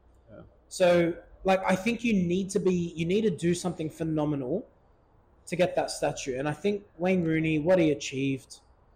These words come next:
Speaker 2: he won the lot.
Speaker 1: Who, who achieved more though, Ryan Giggs or Wayne Rooney?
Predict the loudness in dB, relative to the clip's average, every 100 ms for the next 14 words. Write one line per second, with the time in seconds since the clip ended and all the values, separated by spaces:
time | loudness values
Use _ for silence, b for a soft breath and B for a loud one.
0 | _ _ _ 0 4 4 4 4 4 2
1 | -4 0 4 6 6 4 4 4 2 4
2 | 2 2 2 2 0 0 -2 0 0 0
3 | 0 -2 -6 -12